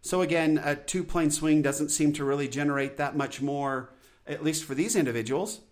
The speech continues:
Not sub-, statistically so. It's all pretty similar. We look at driving accuracy. You've got Sergio at sixty-two percent.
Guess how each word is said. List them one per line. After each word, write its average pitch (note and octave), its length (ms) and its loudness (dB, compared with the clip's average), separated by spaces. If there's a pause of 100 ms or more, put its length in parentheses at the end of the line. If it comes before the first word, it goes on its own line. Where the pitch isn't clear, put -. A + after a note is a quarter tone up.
(160)
Not D3+ 180 -2
sub-, - 160 -4 (240)
statistically E3+ 760 -4
so. C3 320 0
It's - 340 -8
all C#3 160 0
pretty D3+ 220 -4
similar. B2+ 500 -6 (420)
We D#3 140 2
look F3 160 2
at F#3 100 -6
driving E3 400 2
accuracy. F#3 880 -2
You've D#3+ 260 -2
got D#3 320 2
Sergio E3+ 500 0
at B2 80 -4
sixty-two F#3+ 500 -2
percent. F#3 580 -2